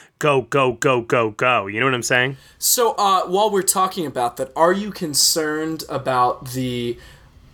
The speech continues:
Speaker 2: shorter season length? Because we just read an interview yesterday from the actress who played Missandei, I think, saying that this season moves almost alarmingly quickly.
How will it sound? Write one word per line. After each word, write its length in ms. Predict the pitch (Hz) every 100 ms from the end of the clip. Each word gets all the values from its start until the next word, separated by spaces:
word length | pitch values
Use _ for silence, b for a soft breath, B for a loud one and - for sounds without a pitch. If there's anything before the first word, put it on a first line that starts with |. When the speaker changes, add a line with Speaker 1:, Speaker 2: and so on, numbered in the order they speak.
| -
Speaker 2:
shorter 720 | - - - 214 208 190 156
season 560 | - - 160 135 117 113
length? 300 | 101 - -
Because 240 | 165 185
we 100 | 170
just 260 | 175 233 -
read 180 | 208 190
an 120 | 170
interview 640 | 165 170 135 143 139 127
yesterday 840 | 113 151 185 - 139 123 120 117 113 B B -
from 400 | - 151 139 135
the 100 | 143
actress 500 | 143 - 151 131 -
who 100 | 175
played 360 | - 139 123
Missandei, 560 | 127 156 - 139 123 117
I 60 | 113
think, 360 | - 123 117 B B -
saying 560 | - 170 151 143 131
that 300 | 131 123 123
this 200 | 143 165
season 500 | - 202 180 165 139
moves 600 | 143 143 143 127 123 -
almost 360 | 139 143 135 -
alarmingly 680 | 156 143 139 139 135 127 120
quickly. 540 | 113 - 123 - 113